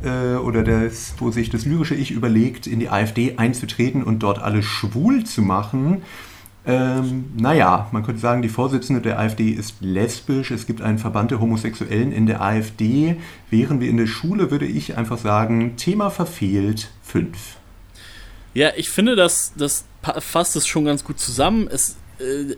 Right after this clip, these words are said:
Speaker 2: passt so ein bisschen zu dem, was ich vorher gesagt habe, dass sie einfach so ein bisschen den Anschluss verloren haben, weil das, was sie hier aufzeichnen, ist so stumpf, äh, so ist nicht mal die A F D. Ähm,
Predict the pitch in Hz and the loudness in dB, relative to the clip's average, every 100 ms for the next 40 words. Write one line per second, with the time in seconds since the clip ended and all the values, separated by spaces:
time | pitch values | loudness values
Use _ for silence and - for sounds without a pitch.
0 | - - 185 - 202 190 - 190 170 165 | -10 -2 0 2 2 4 4 2 0 0
1 | 143 165 165 151 143 - - 175 160 147 | 2 4 4 2 0 -4 0 2 2 0
2 | 147 143 151 139 139 139 - 131 127 131 | -2 2 4 4 2 0 0 0 -2 -2
3 | 160 156 - - - - - - - - | 0 -2 -2 -12 -20 -20 -20 -20 -20 -14
4 | - 135 135 - 175 147 127 233 - 277 | -2 0 4 4 4 4 4 2 2 0
5 | - - 123 127 143 143 147 135 135 131 | 0 0 2 4 6 4 4 4 4 4
6 | - - - - - - 156 160 135 120 | 0 -20 -20 -20 -8 -2 2 2 2 0
7 | - 180 247 240 - 156 170 - - 143 | 0 4 4 4 4 4 4 -2 0 2
8 | 147 - 151 147 151 165 - - - - | 2 0 -2 0 -2 -4 -10 -20 -20 -20
9 | - 143 - 127 170 240 - - 143 139 | -4 0 0 4 4 4 2 2 4 4
10 | 160 208 - - - 156 147 143 139 139 | 4 -2 -8 -14 0 4 6 6 4 2
11 | 135 - - - - - - - - 135 | 0 -8 -20 -20 -20 -20 -16 -10 -2 4
12 | 170 185 165 160 - 160 143 139 104 135 | 6 6 6 4 6 4 4 4 2 4
13 | 123 110 143 160 120 175 - - 143 131 | 2 0 2 4 2 -2 -8 -6 0 2
14 | 131 135 | 2 0